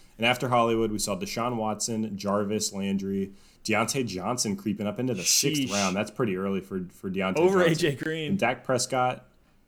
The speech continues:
Speaker 1: Tyler Higbee, Tariq Cohen, Russell Wilson, and A J Green almost got back to me. I probably would have taken him there at the back of the sixth. And here we are, back of the sixth round. There's two guys I really want here.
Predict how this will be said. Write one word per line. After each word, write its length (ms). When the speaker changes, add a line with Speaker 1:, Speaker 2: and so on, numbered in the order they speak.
Speaker 1:
Tyler 380
Higbee, 340
Tariq 420
Cohen, 300
Russell 380
Wilson, 380
and 180
A 140
J 180
Green 340
almost 320
got 160
back 220
to 100
me. 80
I 60
probably 240
would 80
have 80
taken 240
him 100
there 140
at 100
the 80
back 240
of 80
the 60
sixth. 520
And 100
here 160
we 140
are, 420
back 240
of 60
the 60
sixth 340
round. 720
There's 220
two 180
guys 220
I 40
really 280
want 300
here. 420